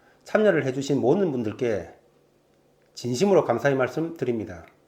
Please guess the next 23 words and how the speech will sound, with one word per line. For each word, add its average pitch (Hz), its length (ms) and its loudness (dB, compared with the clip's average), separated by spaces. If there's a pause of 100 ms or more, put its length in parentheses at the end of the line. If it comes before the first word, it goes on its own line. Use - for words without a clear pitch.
(280)
중간 190 300 4
보고를 226 240 6
할 143 120 2
때는 151 240 2
촬영의 202 360 2
시간 147 260 2
관계상 170 540 2
통장의 151 640 2
맨 123 200 0
마지막 160 320 2
잔액 214 320 2
부분만 135 320 0
보여드렸는데 120 960 -2 (1080)
나중에 180 280 4
결산 214 320 4
보고를 175 240 4
할 120 120 0
때에는 127 580 0 (840)
통장의 190 380 4
한 143 200 0
페이지 190 240 2
한 131 160 -4
페이지를 127 640 0